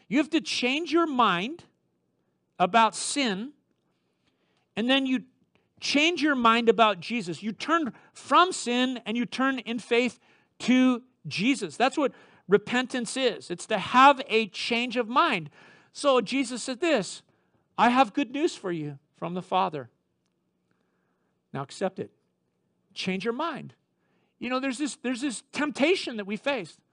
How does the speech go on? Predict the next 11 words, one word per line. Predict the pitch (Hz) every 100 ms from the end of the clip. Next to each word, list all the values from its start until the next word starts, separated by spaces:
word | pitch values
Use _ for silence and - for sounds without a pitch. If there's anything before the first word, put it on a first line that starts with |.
| _ _ _ _
not | 190 247 269
to | -
believe | 214 233 226 247 170
the | 180
good | 180
news. | 165 165 143 - _ _ _ _ _ _ _ _ _ _ _ _ _ _ _ _ _ _ _ _ _ _ _ _ _ _ _ _ _ _ _ _ _ _ _ _ _ _ _
Don't | 143 147
buy | 185
into | 214 196
that | 143 123
temptation. | 131 113 - 107 - 123